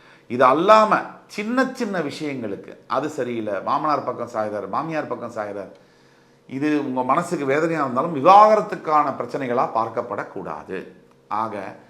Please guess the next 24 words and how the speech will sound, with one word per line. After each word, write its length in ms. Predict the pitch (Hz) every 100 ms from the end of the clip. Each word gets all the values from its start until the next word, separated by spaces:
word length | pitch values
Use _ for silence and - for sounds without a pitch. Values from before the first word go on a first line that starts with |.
| _ _ _
இப்படி 300 | 135 160 156
பல 260 | 135 151 190
பிரச்சனைகள், 440 | 180 202 190 175
நான் 300 | 147 160 160
பெண்மைக்கு 520 | 156 185 190 147 151
எதிரா 120 | 175
பேசல, 580 | 175 - 127 127 147 151
பெண்களுக்கு 480 | 139 160 165 143 123
எதிரா 180 | 131 131
பேசல, 300 | 110 98 87 80 - _ _ _ _ -
எது 280 | 107 151
நல்லதோ 600 | 156 117 135 165 165 180 170
குடும்பத்துக்கு, 600 | 165 170 151 - - 160
அந்த 160 | 135
குழந்தைகளுக்கு 600 | - 151 175 165 143 107
யார் 260 | 107 131 135
அப்பா 340 | 120 - 143
யார் 260 | 127 120 131
அம்மான்னு 320 | 131 135 139
தெரியாம 460 | 123 127 131 139 -
போகக்கூடாதுங்கிறதுக்காக 720 | 127 120 117 120 107 101 139
நம்ம 180 | 180 101
சொல்றோம். 260 | 82 - - _ _ - -
அதுவும் 340 | - 131 180